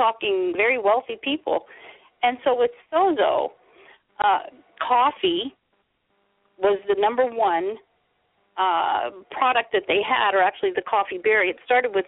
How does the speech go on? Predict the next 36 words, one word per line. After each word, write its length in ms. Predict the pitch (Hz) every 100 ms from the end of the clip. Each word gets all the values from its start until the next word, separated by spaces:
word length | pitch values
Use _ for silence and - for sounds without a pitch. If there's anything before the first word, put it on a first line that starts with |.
| _
the 100 | 185 180
nutritional 580 | 185 180 - 302 285 190 170
drink, 200 | 180 175
our 140 | 180 185
Sozo 260 | 220 202 202 185
on 60 | 175
the 120 | 175 208
go, 220 | 208 180 - - - -
but 140 | 208 196 208
then 300 | 214 208 - -
coffee, 720 | 277 277 320 - 180 180 - - - _ _ _ _
skincare, 760 | 277 311 311 277 202 151 151 - - _ -
weight 400 | 190 226 320 -
loss, 420 | 196 170 165 190 - _ _ _ _ -
energy 480 | 180 339 311 233 190 190
drinks. 380 | 175 180 160 - - -
Uh, 300 | 185 185 185
now 240 | 190 233 262
we've 220 | 269 -
come 120 | 226
out 180 | 208 190
with 140 | 185 180
a, 220 | 170 170 - - - _ -
a 60 | 196
new 180 | 190 175
product 600 | - 240 254 262 - -
even, 460 | 190 190 175 180 170
uh, 120 | 180
just 260 | 190 185
recently 520 | 202 208 - 170 180 175
at 60 |
our 140 | 160 165
convention. 640 | - 175 202 240 175 349 - - -
But 160 | 233 202 -
we're 280 | 226 277 330
in 180 | -